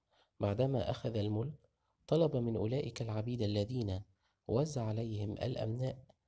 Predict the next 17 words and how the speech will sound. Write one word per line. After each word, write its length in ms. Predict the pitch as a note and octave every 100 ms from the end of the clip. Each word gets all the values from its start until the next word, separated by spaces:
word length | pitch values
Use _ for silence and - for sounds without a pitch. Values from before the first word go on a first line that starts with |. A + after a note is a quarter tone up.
| _ _ _ C3
أن 120 | C#3
يقدموا 560 | D3+ D3+ C3 C#3 C#3+
حسابًا 640 | C3 A#2+ - B2 A#2+ A#2 G#2+
عن 220 | G#2 B2
تجارتهم. 760 | - B2 G2 F#2 - - - - - _ _ - - _ _ _ _ _ _ _ _ _ -
بدأ 200 | D3+ D#3+
القديس 440 | - - B2+ -
كيرلس 440 | - A#2+ B2+ A#2 -
المثل، 580 | G#2+ A2 B2 - A#2 B2 - -
آه، 200 | - G#2
أو 180 | G#2+ G#2+
شرح 360 | G#2 A#2 - -
العظة 400 | G#2 G#2 A#2 A2
بتاعته 440 | - G#2+ G#2 A2 B2 _ _ _ _ _ - - _
بإنه 640 | - F#2+ A2+ A2+ G#2+ G#2+ - - _
بيشبه 640 | G2+ G#2 C3+ C3 B2+ A#2+ A#2 - -
الموعوظين 920 | A2 G#2 G#2 A#2+ A2 G#2+ A2 C3+